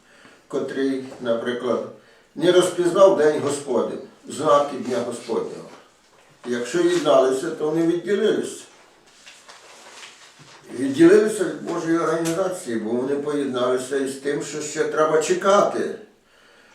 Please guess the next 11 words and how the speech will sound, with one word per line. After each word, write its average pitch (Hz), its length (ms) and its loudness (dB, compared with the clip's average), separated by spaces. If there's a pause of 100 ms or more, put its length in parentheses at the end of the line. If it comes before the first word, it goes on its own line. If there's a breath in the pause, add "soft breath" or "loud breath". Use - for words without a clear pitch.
(340 soft breath)
Дня 143 380 2
Господнього, 117 1080 -2
що 147 160 -4
Він 151 220 0
прийде. 135 580 0 (120)
Він 170 260 6
прийшов 170 600 4
з - 80 -10
тисяча 131 520 -4
чотирнадцятого 135 720 -2
року, 135 280 -2